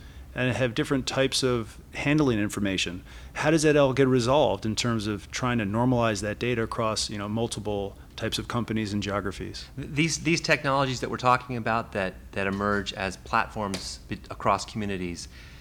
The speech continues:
Speaker 2: have many layers of, of technology. So you can think of the top layers being application, an application layer. Th-, these are, these are business process, uh, user interface based applications that, that,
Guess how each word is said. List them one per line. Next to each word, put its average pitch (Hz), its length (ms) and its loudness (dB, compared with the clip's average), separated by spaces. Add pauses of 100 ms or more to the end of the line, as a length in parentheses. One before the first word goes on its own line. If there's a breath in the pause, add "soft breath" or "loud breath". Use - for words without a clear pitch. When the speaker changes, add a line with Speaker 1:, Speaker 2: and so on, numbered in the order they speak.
(200 loud breath)
Speaker 2:
have 110 200 2
many 117 300 4
layers 98 400 2
of, 90 400 -2
of 95 180 -6
technology. 82 600 -4
So - 160 -6
you 101 80 0
can 110 140 -4
think 113 160 -4
of 98 80 -6
the 92 60 -4
top 113 300 0
layers 95 280 -2
being 90 420 -4 (640 loud breath)
application, 107 1000 2 (220)
an 107 100 2
application 110 520 2
layer. 85 180 -8
Th-, 110 200 -2
these 120 220 0
are, 104 200 2 (400 loud breath)
these 120 200 0
are 110 60 0
business 120 440 0
process, 107 840 -2 (200)
uh, 101 220 -4
user 110 340 -2
interface 107 560 -2
based 95 380 -4 (160)
applications 98 680 -2
that, 92 140 -6 (280)
that, 95 160 -6